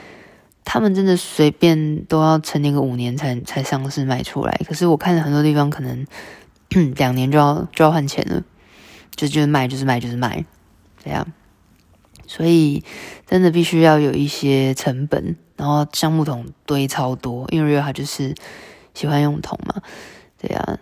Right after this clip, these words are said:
所以，而且那个也是他们法律的一个产区法律的规定要素吧。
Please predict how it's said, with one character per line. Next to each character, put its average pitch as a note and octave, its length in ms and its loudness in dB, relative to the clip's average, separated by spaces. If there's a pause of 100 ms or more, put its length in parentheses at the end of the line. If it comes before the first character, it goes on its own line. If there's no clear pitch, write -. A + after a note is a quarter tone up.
(100)
所 - 220 -4
以， E3 480 0
而 E3 140 2
且 E3 140 -2
那 F3 120 2
个 E3 80 2
也 C3+ 80 2
是 D3 80 -8
他 D#3 100 -2
们 D3+ 140 -2
法 B2+ 160 -8
律 C3+ 160 -2
的 C3 300 -6 (760)
一 F#3 80 -4
个 D#3+ 260 -2 (240)
产 E3 300 -4
区 A#3 160 -2
法 E3+ 220 -2
律 G3 120 2
的 E3+ 160 0
规 F3 200 0
定 F3 220 -2
要 E3+ 180 0
素 D#3+ 240 -4
吧。 - 320 -6